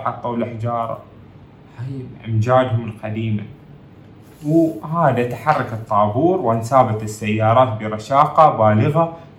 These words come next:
كحبات المسبحة في اليد، وبدأ الجميع يتسابقون للوصول إلى أعمالهم. تنفست الصعداء وبدأت أدير المذياع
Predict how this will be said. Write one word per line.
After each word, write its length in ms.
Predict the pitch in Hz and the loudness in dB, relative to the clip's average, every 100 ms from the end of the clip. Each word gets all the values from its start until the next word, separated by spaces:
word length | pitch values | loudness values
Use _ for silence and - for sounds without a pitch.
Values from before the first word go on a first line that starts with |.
| - | -12
كحبات 600 | 123 131 110 151 165 139 | -2 0 4 6 4 2
المسبحة 680 | 117 123 - 135 147 127 | -2 -2 -4 -2 0 2
في 140 | 117 117 | 0 -4
اليد، 420 | 107 117 175 196 - - - - | -6 0 0 -2 -6 -20 -20 -8
وبدأ 340 | 196 190 175 147 | 2 4 4 2
الجميع 640 | 120 120 120 127 139 117 | 0 0 0 0 -2 -4
يتسابقون 840 | 131 123 - 120 113 113 - 127 120 | -8 -12 -10 -4 -2 -2 -2 -4 -2
للوصول 560 | 110 107 107 - 135 120 | 0 0 0 -4 -6 -8
إلى 240 | 127 113 | -6 0
أعمالهم. 760 | 107 98 107 120 123 107 104 107 - - - - - | 2 2 2 2 2 0 -4 -8 -14 -20 -20 -20 -16
تنفست 580 | 127 131 127 196 202 - | -8 -6 -2 0 0 -4
الصعداء 800 | 107 - 127 107 110 127 117 113 | -10 -4 2 4 6 4 4 0
وبدأت 540 | 104 113 113 143 - | -2 2 2 0 -4
أدير 460 | 123 110 117 143 120 | -8 -4 -2 -2 -2
المذياع 680 | 104 104 104 110 113 92 | 0 -2 0 4 4 2